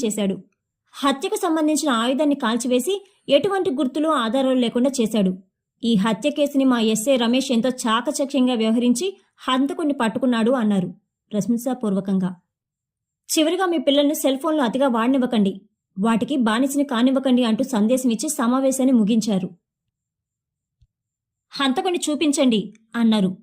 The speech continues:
పత్రికల విలేకరులు, టీవీ వాళ్ళు. హంతకుణ్ణి తీసుకురమ్మని చేత్తో సైగ చేశాడు. ఓ యువకుని నల్లటి ముసుగు, చేతులు వెనక్కి కట్టేసి తీసుకొచ్చాడు కానిస్టేబుల్.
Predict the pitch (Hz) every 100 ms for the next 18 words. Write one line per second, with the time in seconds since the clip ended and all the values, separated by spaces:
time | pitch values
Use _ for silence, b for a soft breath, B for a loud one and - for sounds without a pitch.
0 | _ 226 196 208 233 233 202 214 226 233
1 | 220 247 226 226 214 185 185 - _ _
2 | _ _ _ - 262 285 370 349 311 302
3 | - 262 277 285 262 254 269 240 214 247
4 | 240 214 196 185 - _ _ - _ _
5 | _ _ _ _ _ 277 302 294 302 359
6 | 349 269 254 269 269 269 247 269 - -
7 | - 285 285 311 254 262 262 - 220 240
8 | 269 262 233 - - 226 233 226 214 -
9 | 214 185